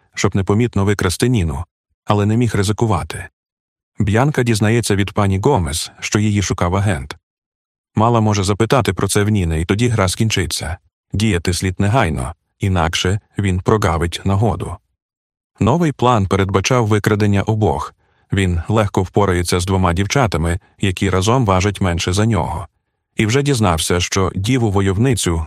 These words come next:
в жодному разі не можна підпускати до яєць. Спершу заскочить її зненацька, знерухомить, а маленька Б'янка стане легкою здобиччю. Та доля знову змінила траєкторію.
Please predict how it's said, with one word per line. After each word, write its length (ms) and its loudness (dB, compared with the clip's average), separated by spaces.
в 60 0
жодному 420 2
разі 300 4
не 120 4
можна 320 2
підпускати 580 0
до 120 0
яєць. 540 -2
Спершу 340 2
заскочить 500 0
її 140 2
зненацька, 640 0
знерухомить, 720 0
а 100 0
маленька 380 2
Б'янка 440 2
стане 260 0
легкою 440 0
здобиччю. 640 -2
Та 100 0
доля 420 2
знову 380 0
змінила 400 0
траєкторію. 720 0